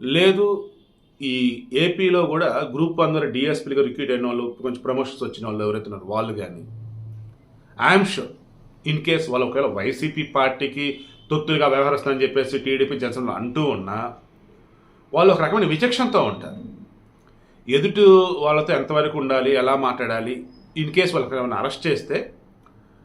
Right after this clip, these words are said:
వాళ్ళని శిక్షించాలా వద్దా, కోర్టు ముందు ఎలా హాజరుపరచాలి ఏంటి, వాళ్ళని ఎలా ట్రీట్ చేయాలి ఏంటి అనేది వాళ్ళకు ఉంటుంది.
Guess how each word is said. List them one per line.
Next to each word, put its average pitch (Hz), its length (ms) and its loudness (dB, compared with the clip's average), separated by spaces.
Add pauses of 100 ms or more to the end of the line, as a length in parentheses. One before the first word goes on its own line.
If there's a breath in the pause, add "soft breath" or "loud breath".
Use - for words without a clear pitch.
(380 soft breath)
వాళ్ళని 160 220 0
శిక్షించాలా 156 560 0
వద్దా, 139 400 2
కోర్టు 151 320 -2
ముందు 143 140 -4
ఎలా 135 120 2
హాజరుపరచాలి 123 600 -2
ఏంటి, 123 120 -6
వాళ్ళని 135 280 2
ఎలా 147 60 0
ట్రీట్ 135 280 0
చేయాలి 123 100 -2
ఏంటి 117 120 -6
అనేది 151 180 -6
వాళ్ళకు 165 240 -2
ఉంటుంది. 202 200 -4